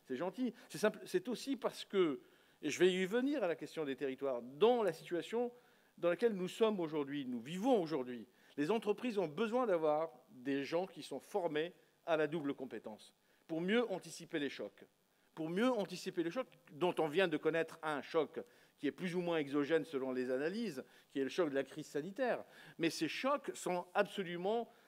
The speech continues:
euh, amenés à être récurrents, amenés à être persistants dans leurs effets, et donc, euh, méritent une attention particulière en matière de stratégie d'anticipation. Et qui abrite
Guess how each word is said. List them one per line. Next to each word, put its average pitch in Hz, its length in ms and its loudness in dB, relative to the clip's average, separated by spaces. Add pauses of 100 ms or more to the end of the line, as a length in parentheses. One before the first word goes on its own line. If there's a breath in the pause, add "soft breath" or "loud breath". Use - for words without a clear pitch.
(160 loud breath)
euh, 156 140 -4 (180)
amenés 214 420 6
à 185 80 8
être 160 180 0 (120)
récurrents, 165 580 0 (500 soft breath)
amenés 226 480 4
à 185 200 4
être 160 500 4 (320 loud breath)
persistants 190 720 0 (100)
dans 143 180 2
leurs 135 260 4
effets, 160 460 -2 (240 loud breath)
et 165 100 2
donc, 226 340 6
euh, 160 120 2 (400 loud breath)
méritent 226 720 4 (160)
une 175 160 0
attention 190 360 0
particulière 196 680 2
en 175 60 -2
matière 160 280 2
de 147 80 -6
stratégie 165 560 -2
d'anticipation. 135 720 -4 (720 loud breath)
Et 214 300 6 (140)
qui 254 360 2 (800)
abrite 175 600 6